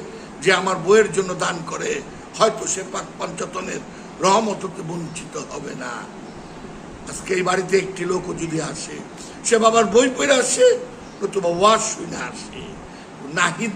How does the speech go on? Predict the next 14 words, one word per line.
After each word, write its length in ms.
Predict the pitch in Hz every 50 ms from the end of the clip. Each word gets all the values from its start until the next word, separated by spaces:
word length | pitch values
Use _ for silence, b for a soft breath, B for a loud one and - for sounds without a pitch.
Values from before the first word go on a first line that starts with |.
| 208
মাওলারে 380 | 226 220 233 247 - - - 240 226
দেখে 200 | 233 226 214 220 214
তো 60 | 214 220 -
কেউ 120 | 220 220 226 - -
আসে 200 | - - 233 254 247 -
না। 80 | - - - - - - - - - - - - - - - - - - - - - -
বাবা 200 | 180 185 180 180
নাহিদ 360 | 180 180 175 165 165 202 202 175 180 202
মাওলা 320 | 208 214 214 226 240 262 277 285 - - - - - - - - - - - - - - - - - - - - - - - - - - - - - - - - - - - - - - - - - - - - - - - - - - - - - - - - - - - - - - - - - -
এই 60 | 131 123
দুনিয়ার 380 | 131 165 170 175 170 165 165 160 160 -
ঠুনকো 480 | - - 233 220 202 - - 165 180 185 170 147 - - - - - - - - - - - - - - - - - - - - - - - - - - - - - - - - - - - - - - - - - - -
ধন 180 | - 135 208 202 170 - -
সম্পদ 500 | - 214 220 180 160 - 185 202 202 180